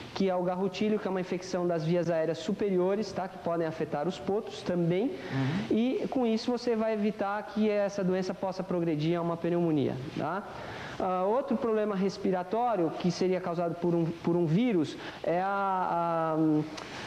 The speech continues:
Speaker 1: rinopneumonite dos potros, que é causado por,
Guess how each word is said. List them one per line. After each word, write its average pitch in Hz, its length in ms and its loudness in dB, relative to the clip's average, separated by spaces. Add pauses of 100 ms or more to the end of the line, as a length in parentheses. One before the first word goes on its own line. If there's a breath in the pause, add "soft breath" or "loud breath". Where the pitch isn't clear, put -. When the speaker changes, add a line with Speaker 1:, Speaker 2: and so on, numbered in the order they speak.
Speaker 1:
rinopneumonite 214 960 2
dos 202 180 2
potros, 185 680 -4
que 190 60 0
é 170 60 0
causado 185 380 -2
por, 214 260 2